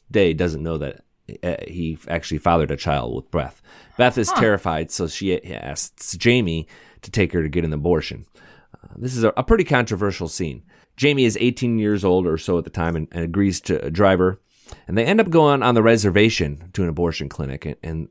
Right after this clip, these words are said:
Speaker 1: Jamie walks in first to sort of set it up and, uh, make it a little bit easier for his sister, and is told that the only way for an abortion to happen on the reservation is to get a full hysterectomy.
Speaker 2: Wow.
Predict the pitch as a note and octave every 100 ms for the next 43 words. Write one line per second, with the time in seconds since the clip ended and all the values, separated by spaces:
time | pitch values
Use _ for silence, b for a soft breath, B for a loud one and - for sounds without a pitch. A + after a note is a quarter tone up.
0 | _ - - A2 A2+ G2 G2+ G2+ F#2+ E2
1 | F#2 F2+ - D#2 - D#2 D2+ - F#2 D#2
2 | E2 - C#2+ C#2 B B B B - -
3 | - F2 F2 E2+ F2+ E2 D2+ D#2 D#2+ C2+
4 | B1+ - C2+ D#2+ - A2 - E2 D#2+ D2+
5 | - F#2+ E2 C#2+ D#2 D2+ - b b b
6 | b - G#2 - B2 C3+ C3+ B2 A#2 B2+
7 | A2+ G2+ G2 F#2 - - - A2 G#2 G2
8 | F#2+ F2+ C#3 D#3 - F2+ F#2 F#2 E2+ E2
9 | E2 D#2+ F#2 C#3+ - F#2 E2+ b b b
10 | b b _ F2+ F2+ E2 D#2+ - F2 F#2
11 | - G#2 F2+ F#2 - F2 F2+ - C#2 G1+
12 | - _ _ - _ _ _ _ _ _
13 | - E3+ F#3+